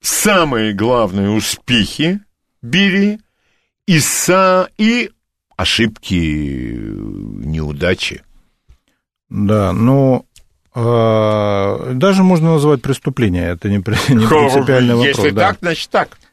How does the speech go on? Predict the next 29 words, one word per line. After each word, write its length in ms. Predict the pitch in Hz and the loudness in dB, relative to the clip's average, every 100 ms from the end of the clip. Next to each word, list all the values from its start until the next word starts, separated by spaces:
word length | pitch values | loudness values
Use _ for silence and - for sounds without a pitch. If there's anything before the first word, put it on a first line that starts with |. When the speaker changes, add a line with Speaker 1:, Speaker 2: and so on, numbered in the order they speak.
| _ | _
Speaker 2:
Да. 320 | 110 107 92 - - - - | -4 -2 -4 -10 -20 -20 -16
Самые 480 | - - 208 190 156 | -4 2 4 4 4
главные 440 | 127 156 165 147 | 4 2 2 2
его 180 | 135 135 | 2 2
успехи. 540 | 135 - 107 90 - 95 87 | 0 -2 -6 -6 -8 -12 -4
Дело 320 | 107 196 190 | 2 2 2
в 40 | |
том, 200 | - 160 | 0 -2
что 340 | - - 120 - | -2 0 0 2
он, 260 | 175 214 202 _ | 2 2 0 _
а, 640 | 131 113 107 104 101 95 104 - | -2 0 2 2 2 0 -4 -10
совсем 380 | - 127 - 165 | -6 -4 0 2
молодым 460 | 131 117 117 117 98 | 4 2 2 0 0
парнем, 500 | 107 104 113 139 160 _ _ _ _ _ _ _ - | 0 0 2 0 -4 _ _ _ _ _ _ _ -4
а, 300 | 107 104 101 | 0 2 0
в 240 | 98 101 | -2 -4
двадцать 840 | 92 90 117 113 117 120 - 117 101 | -4 0 2 4 4 2 -2 -2 0
два 240 | 101 107 | 0 0
года 240 | 127 196 | 2 2
попал, 540 | 135 117 101 151 160 - | 2 -2 0 0 0 -2
а, 160 | 117 113 | -4 -2
в, 800 | 104 113 107 101 101 101 - 101 | -2 0 0 -2 -4 -6 -8 -4
в 60 | |
Закавказье 600 | 104 113 113 - 147 123 | -2 0 -2 0 2 2
в 60 | 104 | 2
органы 340 | 120 110 107 101 | 2 2 2 2
В 100 | 104 | -2
Ч 160 | - | -4
К. 260 | - 85 | -8 -10